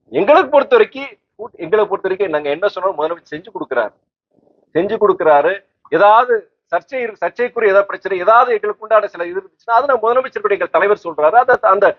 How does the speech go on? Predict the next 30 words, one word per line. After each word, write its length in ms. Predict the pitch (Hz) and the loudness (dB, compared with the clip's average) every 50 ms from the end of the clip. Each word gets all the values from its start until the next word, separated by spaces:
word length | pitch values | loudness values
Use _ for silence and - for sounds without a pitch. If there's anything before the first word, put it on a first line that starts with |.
| _ _ _ | _ _ _
ஏதாவது 300 | 143 170 202 262 277 269 | -2 0 2 2 2 2
சின்ன 220 | - 240 254 269 | -2 -2 -2 -2
சின்ன 240 | 262 - 254 240 214 | 0 0 0 0 0
குறைகள் 380 | - - - 208 233 254 254 254 | 0 0 0 2 2 2 2 -2
இருந்துச்சுன்னா 280 | 226 - _ 233 226 | -6 -6 _ -4 -4
நிவர்த்தி 320 | 185 175 190 226 208 - 214 | -4 -2 -4 -4 -4 -4 -8
பண்றாங்க. 600 | - 190 165 165 156 143 147 160 190 190 - - _ _ _ _ _ | -8 -6 -2 0 0 0 2 0 0 0 0 -6 _ _ _ _ _
தவறே 400 | - 170 202 233 247 254 254 233 | 0 2 4 4 4 4 4 2
இல்லைன்னு 240 | 214 220 214 _ | 0 -8 -12 _
சொல்ல 140 | 185 180 190 | -14 -14 -12
முடியாது. 340 | 190 - 175 165 151 127 - _ _ _ _ _ _ _ _ _ _ _ | -14 -10 -6 -6 -6 -6 -6 _ _ _ _ _ _ _ _ _ _ _
நம்ம 240 | - 170 190 196 190 | -2 0 2 2 2
தமிழ்நாட்டை 640 | 175 170 - _ - 147 160 214 240 254 262 - | 0 -2 -6 _ -2 0 2 2 2 4 4 2
பொறுத்த 280 | 247 - 208 196 - - | 2 0 0 -2 -2 -8
வரைக்கும், 260 | 175 165 - - 220 | -10 -10 -12 -12 -10
இந்தியாவை 340 | 208 202 196 240 254 247 - | -10 -10 -2 2 2 2 2
பொறுத்த 220 | - 180 - 175 | 2 -6 -8 -12
வரைக்கும் 180 | 175 196 262 254 | -10 -4 0 0
ஒரு 80 | 220 190 | 0 2
வளரும் 400 | 160 175 220 240 254 269 254 233 | 2 2 4 4 4 2 2 2
நாடுன்னு 300 | 214 202 202 202 226 254 | 2 2 2 2 2 0
ஒரு 140 | 240 208 | 0 2
மாநிலம். 380 | 190 190 202 208 208 180 147 - _ _ _ _ _ _ _ | 2 2 2 2 0 -4 -8 -16 _ _ _ _ _ _ _
பலவேறு, 420 | _ 170 190 220 220 233 226 208 208 | _ 2 4 4 4 4 4 2 2
பல்வேறு 380 | - 170 196 220 226 226 202 | 0 -2 2 2 2 2 2
சர்-, 200 | - 175 170 - _ | 0 -8 -12 -12 _
சின்ன 180 | _ - 202 214 | _ -8 -8 -4
சின்ன 180 | 208 220 196 190 | -4 -4 -4 -4
இஷ்யூ, 220 | 185 - - 262 196 - - _ | -8 -10 -12 -14 -14 -14 -14 _
அஹ், 220 | 147 151 143 135 | -8 -6 -6 -6